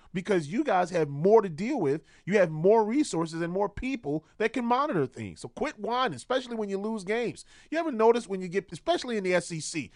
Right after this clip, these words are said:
when you have, uh, people in the S E C that lose these games in the Big Ten and they lose some of these smaller games, "Well, you know, we didn't have the quarterback." And how many excuses did we see when L S U lost last year?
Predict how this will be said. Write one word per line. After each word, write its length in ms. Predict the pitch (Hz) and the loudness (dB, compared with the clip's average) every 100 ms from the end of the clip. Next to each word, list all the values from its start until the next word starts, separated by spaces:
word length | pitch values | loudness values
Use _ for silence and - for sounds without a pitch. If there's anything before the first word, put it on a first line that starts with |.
| - - | -8 -4
when 120 | 226 | 4
you 120 | 370 | 6
have, 220 | 254 170 160 170 | 6 2 -4 -4
uh, 80 | 165 | -2
people 300 | 233 233 180 | -2 -2 -4
in 60 | |
the 120 | 165 | -2
S 180 | 190 185 | -4 -6
E 80 | 175 | -12
C 220 | 170 175 | -10 -6
that 160 | 156 131 | -4 -2
lose 260 | 151 180 | -2 -4
these 160 | 160 156 | -6 -8
games 260 | 143 160 139 | -6 -8 -8
in 40 | |
the 60 | 117 | -10
Big 280 | - 185 156 | -8 -10 -8
Ten 300 | 160 165 156 - - | -6 -6 -6 -12 -8
and 80 | 131 | -4
they 100 | 180 | -2
lose 220 | 185 175 | -2 -6
some 80 | 170 | -6
of 40 | |
these 100 | 165 | -8
smaller 280 | 160 160 156 | -4 -2 -2
games, 200 | 151 160 180 | -2 -8 -6
"Well, 580 | 233 220 208 196 190 180 | -2 2 4 2 0 -4
you 160 | 160 | -6
know, 400 | 127 123 123 127 | -6 -4 -4 -4
we 140 | 135 151 | -4 -4
didn't 200 | 147 127 | -4 -4
have 180 | 127 117 | -4 -6
the 80 | |
quarterback." 800 | 120 - 107 113 98 104 107 110 | -12 -12 -10 -8 -8 -6 -6 -6
And 80 | 127 - | -12 -8
how 140 | - 339 | -4 -2
many 100 | 302 | -4
excuses 600 | - - 226 214 151 135 | -6 -4 -2 -2 -6 -6
did 140 | 139 | -6
we 80 | 135 | -8
see 280 | - 147 135 - | -8 -8 -8 -10
when 120 | 131 127 | -10 -4
L 160 | 160 160 | -2 -2
S 140 | - | -2
U 80 | 156 | -4
lost 320 | 120 82 - | -4 -6 -12
last 320 | 65 - - | -16 -18 -20
year? 100 | - | -20